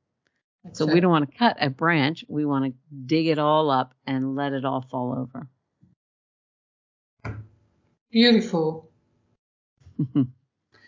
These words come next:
Speaker 2: Thank you very much. Do you want to add something that I maybe didn't bring up, which feels, like, important to you?
Speaker 1: To me,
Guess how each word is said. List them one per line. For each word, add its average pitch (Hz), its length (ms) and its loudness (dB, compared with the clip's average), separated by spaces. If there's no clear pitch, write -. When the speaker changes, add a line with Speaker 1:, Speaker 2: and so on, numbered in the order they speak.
Speaker 2:
Thank 311 380 2
you 285 80 2
very 262 260 4
much. 208 340 2
Do 277 80 2
you 330 220 4
want 285 280 2
to 254 240 -2
add 247 220 2
something 233 520 2
that 208 120 0
I 196 240 2
maybe 196 320 0
didn't 196 580 -2
bring 185 220 2
up, 262 480 2
which - 480 -14
feels, 180 220 -6
like, 180 180 -2
important 202 500 -2
to 202 80 -2
you? 254 360 -2
Speaker 1:
To 269 140 2
me, 277 440 8